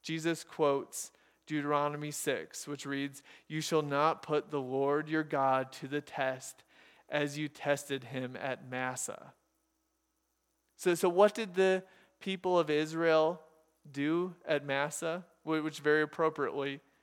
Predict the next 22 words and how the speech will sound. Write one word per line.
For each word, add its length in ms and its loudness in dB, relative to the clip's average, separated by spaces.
means 440 -8
testing? 640 -6
Well, 160 2
they 140 2
questioned 880 0
God's 340 8
presence 560 2
by 160 2
saying, 460 -2
"Is 240 0
the 100 4
Lord 580 2
really 300 4
among 400 2
us 480 -8
or 180 -8
not?" 380 -4
Because 320 0
they 100 2
didn't 220 -2
have 240 2
water. 480 -2